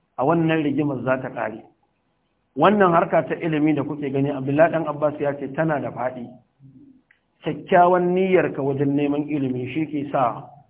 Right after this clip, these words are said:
Allah ya buɗe maka karatu ka fahimce shi. Duk abin da ka je ka nemi ilimi a kan shi, a kan shi Allah zai ƙyale ka. Haka Abdullahi ɗan Abbas ya ce, harkar ilimin nan tana da faɗi. Abin da ka je ka nemi ilimi a kan shi,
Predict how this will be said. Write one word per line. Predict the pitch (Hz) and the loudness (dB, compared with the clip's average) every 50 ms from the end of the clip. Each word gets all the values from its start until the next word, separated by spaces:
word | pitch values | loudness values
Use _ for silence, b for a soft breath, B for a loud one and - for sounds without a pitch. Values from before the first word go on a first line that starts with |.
| _ _ _ _ _ _ _ _ _ _ _ _ _ _ _ _ | _ _ _ _ _ _ _ _ _ _ _ _ _ _ _ _
Allah | 147 156 165 160 147 139 | 0 4 6 4 4 4
ya | 135 | 2
buɗe | 123 127 147 170 165 151 143 | -2 0 -2 0 2 2 2
maka | 139 147 143 143 143 | 2 0 0 -2 -4
karatu | - - 120 110 110 107 107 - 143 139 135 139 | -6 -6 -6 -6 -6 -6 -8 -8 -8 -8 -4 -6
ka | 156 | -6
fahimce | 139 135 127 120 120 117 113 117 - 151 147 135 | -6 -6 -8 -6 -6 -8 -8 -4 -2 -2 -2 -2
shi. | - - - - - - - _ - - _ _ _ _ _ _ _ _ _ _ _ _ _ _ _ _ _ _ _ _ - - - - _ _ _ | -2 -8 -12 -14 -16 -18 -20 _ -20 -20 _ _ _ _ _ _ _ _ _ _ _ _ _ _ _ _ _ _ _ _ -16 -16 -16 -18 _ _ _
Duk | 131 123 269 294 - - | 0 0 0 0 6 8
abin | 233 202 202 208 208 196 | 8 8 8 6 4 4
da | 180 - | 2 2
ka | - 170 | 2 2
je | 156 160 165 165 | 2 2 0 2
ka | - 180 180 | 2 2 2
nemi | 175 156 147 143 151 147 | 4 2 2 2 0 2
ilimi | 151 160 151 147 139 139 151 143 | 2 2 2 2 2 0 0 -2
a | 135 127 | -2 -4
kan | 139 143 139 143 | -4 -4 -4 -4
shi, | 139 | -4
a | 127 127 139 | -6 -6 -4
kan | 165 160 151 139 | -4 -6 -6 -8
shi | 135 135 | -8 -8
Allah | 127 135 139 139 135 123 | -6 -4 -2 0 0 0
zai | 120 127 123 | 0 -4 -6
ƙyale | 123 123 113 117 113 - - | -6 -8 -6 -6 -8 -10 -12
ka. | - - _ _ _ _ _ _ _ _ _ _ _ _ _ _ | -18 -20 _ _ _ _ _ _ _ _ _ _ _ _ _ _
Haka | - 160 175 196 | -2 0 0 0
Abdullahi | 175 156 156 156 160 160 | -2 0 0 0 0 0
ɗan | 165 156 | -2 -2
Abbas | 156 151 147 147 139 | -2 0 -2 0 0
ya | 143 143 | -2 -6
ce, | 139 147 139 | -6 -8 -8
harkar | 131 127 160 185 196 - 185 165 - - | -2 0 0 0 0 -2 -6 -6 -4 -2
ilimin | 170 170 160 160 160 160 | 0 0 0 0 0 0
nan | 151 139 135 | -2 -2 -2
tana | 143 147 147 135 120 | -2 -2 -2 -2 -4
da | 120 113 | -4 -6
faɗi. | - 123 127 - 135 | -6 -6 -6 -6 -8
Abin | 131 139 190 220 | -4 -2 -2 -2
da | 214 214 | -2 -2
ka | 214 196 | -2 -2
je | 180 185 180 | -2 -2 -2
ka | 185 208 | -2 -2
nemi | 202 196 175 160 170 175 | -2 0 0 0 0 0
ilimi | 180 170 160 156 160 | 0 0 0 0 0
a | 165 - 151 | -2 -4 -6
kan | - 147 143 139 | -6 -6 -8 -6
shi, | - - - - - | -8 -10 -14 -16 -18